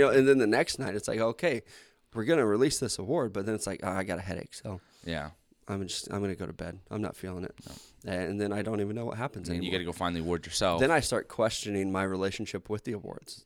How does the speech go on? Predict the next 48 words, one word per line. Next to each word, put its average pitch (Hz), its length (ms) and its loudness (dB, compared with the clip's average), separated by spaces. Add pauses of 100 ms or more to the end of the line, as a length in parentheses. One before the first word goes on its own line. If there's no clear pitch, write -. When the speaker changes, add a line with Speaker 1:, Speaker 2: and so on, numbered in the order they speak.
(140)
Speaker 2:
It's - 80 -8
like, 110 80 2
Speaker 1:
Yeah. 107 40 -2
Speaker 2:
"Did 104 140 0
I 95 140 2
do 127 140 4
something 165 340 -2
wrong?" 226 200 -4 (720)
Speaker 1:
And 117 180 2
here's 120 180 2
the 90 60 -6
thing, 127 200 -2
you 95 80 -6
didn't. 101 380 0 (220)
Speaker 2:
Exactly. 92 500 -8 (640)
But 123 140 2
today 151 220 6
we're 185 140 8
gonna 123 180 6
get 95 180 -4
the 95 440 2
M 139 200 8
V 110 180 2
P. 90 340 -2 (480)
And 113 260 6
on 123 120 4
the - 180 2
A 151 120 10
L 135 160 6
side 95 300 2
of 90 120 -2
it, 92 240 -2 (840)
it 156 200 4
is 101 160 4
a 95 60 -2
done 104 460 2
deal. 90 280 2
It's 139 220 6
Speaker 1:
<laughs> 123 60 0
Speaker 2:
Shohei 107 500 6
Ohtani. 98 380 4
I 117 120 8
don't 127 140 6
even 104 180 0
know 110 180 6
why 104 240 6
we're 95 200 -2
waiting. 101 540 4